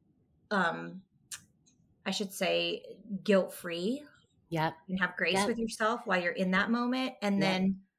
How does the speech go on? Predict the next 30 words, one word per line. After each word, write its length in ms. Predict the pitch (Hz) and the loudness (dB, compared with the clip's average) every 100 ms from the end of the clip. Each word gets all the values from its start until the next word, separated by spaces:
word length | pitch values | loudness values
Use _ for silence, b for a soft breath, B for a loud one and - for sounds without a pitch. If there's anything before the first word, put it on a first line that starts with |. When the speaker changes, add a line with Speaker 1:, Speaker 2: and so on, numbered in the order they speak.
| _ _ _ _ _ _ - 196 | _ _ _ _ _ _ -8 -2
Speaker 1:
be 180 | 208 190 | 0 0
present 540 | - 180 185 180 175 | -2 -2 -2 -4 -4
when 200 | 185 170 | -6 -4
you're 140 | 170 | -4
at 180 | 185 254 | 0 -2
home. 440 | - 415 240 190 - _ _ _ | -2 -2 0 -2 -6 _ _ _
Speaker 2:
A 100 | 175 | 0
hundred 240 | 156 151 143 | 4 4 4
Speaker 1:
Be, 20 | |
Speaker 2:
percent. 360 | 143 - 135 160 | 2 -2 0 8
And 100 | 190 | 8
I 60 | |
Speaker 1:
you 60 | 180 | 10
Speaker 2:
think 200 | 226 233 | 6 6
Speaker 1:
know. 40 | |
Speaker 2:
the 80 | 277 | 4
guilt-free 640 | 208 175 165 - - 165 | 6 8 8 6 0 4
aspect 460 | 151 139 139 151 135 | 6 6 4 0 2
is 120 | 151 | 2
a 40 | 147 | 4
really 220 | 165 196 | 6 6
interesting 640 | 143 147 143 139 143 139 | 6 4 4 -2 0 -2
one, 380 | 135 131 - - - | -2 -4 -6 -10 -2
right? 300 | 143 185 - B B B B B B _ _ _ | 2 2 2 B B B B B B _ _ _
Because 640 | 185 185 196 180 170 160 - _ | 4 6 8 10 10 6 -2 _
for 300 | - - 202 | -6 6 10
me, 540 | 196 196 196 214 247 - | 12 12 12 12 10 8
it 140 | 175 | 10
is 340 | 170 160 147 - _ _ _ _ - | 10 10 6 -2 _ _ _ _ 4
an 140 | 170 | 4